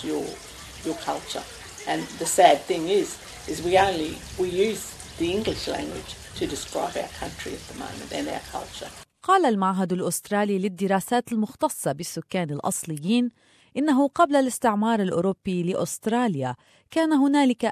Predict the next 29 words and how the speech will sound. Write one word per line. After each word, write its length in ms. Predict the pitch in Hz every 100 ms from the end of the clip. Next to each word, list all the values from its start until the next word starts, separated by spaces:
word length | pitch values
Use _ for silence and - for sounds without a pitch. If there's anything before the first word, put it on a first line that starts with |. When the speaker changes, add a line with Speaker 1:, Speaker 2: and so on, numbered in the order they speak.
| -
Speaker 2:
أكثر 360 | 254 - 214 185
من 160 | 190
مائتي 420 | 185 - - 214 190
وخمسين 760 | 180 - 170 - 214 196 165
لغة 360 | 165 190 170 151
أصلية 540 | - - 196 180 170
محكية، 680 | 160 214 - - 170 127 - _ _ _ _ -
ومعظم 480 | 180 156 147 151 151
الذي 320 | 160 180 143
تبقى 500 | 151 170 - - 147
منها 300 | 185 160 127
حاليًا 500 | - 156 208 196 185
مهدد 680 | 180 170 160 185 170 156
بالاندثار. 800 | 160 151 147 147 160 196 165 123 - _
وتعتقد 720 | 151 135 - 156 185 - 170
ميليندا 420 | 156 147 143 135 135
هولدن 380 | 185 185 185 185 - - - -
أن 140 | 190 165
الاستعمار 720 | 156 - 165 139 180 202 190
هو 200 | 165 175
السبب 500 | 160 - 214 202 160
الأساسي 760 | 160 214 - 214 - 254 202 - _ _
في 120 | _ 285
اختفاء 480 | - 269 - 254
اللغات 500 | 180 175 165 185 -
الأصلية 540 | 165 - - 220 196 147
المحكية 640 | 147 139 - 233 220 208
في 280 | 185 - 240
أستراليا. 560 | 240 - - 214 135